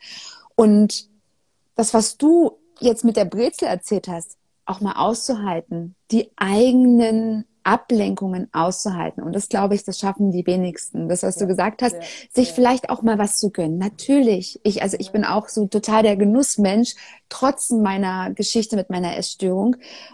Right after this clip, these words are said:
Speaker 1: Und ich habe das auch nur geschafft, weil ich bei mir tatsächlich so viel aufgeräumt habe im Unterbewusstsein und die Dinge gelernt habe, auszuhalten,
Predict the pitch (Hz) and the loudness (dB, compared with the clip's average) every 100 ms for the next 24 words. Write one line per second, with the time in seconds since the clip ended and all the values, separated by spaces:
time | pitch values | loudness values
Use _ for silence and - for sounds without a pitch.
0 | - 220 214 208 202 196 - _ _ 226 | 0 4 6 4 2 -4 -14 _ _ -8
1 | 233 233 - 254 254 214 214 233 - 208 | -8 -8 -8 -4 -4 -4 -4 -8 -8 -8
2 | - 196 220 277 247 302 370 - 233 226 | -4 -2 2 2 2 -4 -8 -10 -6 -2
3 | 220 214 - 247 247 - 359 - 247 180 | -4 -4 -2 -2 -2 -4 -4 -4 -4 -4
4 | 175 180 175 170 190 175 170 165 175 185 | -6 -6 -6 -6 -6 -6 -8 -6 -6 -8
5 | - 156 165 _ _ _ - 226 220 254 | -6 -6 -8 _ _ _ 2 2 4 2
6 | 254 226 _ _ _ _ 233 202 180 214 | 2 0 _ _ _ _ 2 6 4 2
7 | 247 247 - - 214 226 240 - - 226 | -2 -6 -8 -8 -4 -4 -4 -6 -4 -2
8 | 190 170 170 165 170 | -2 -4 -4 -8 -8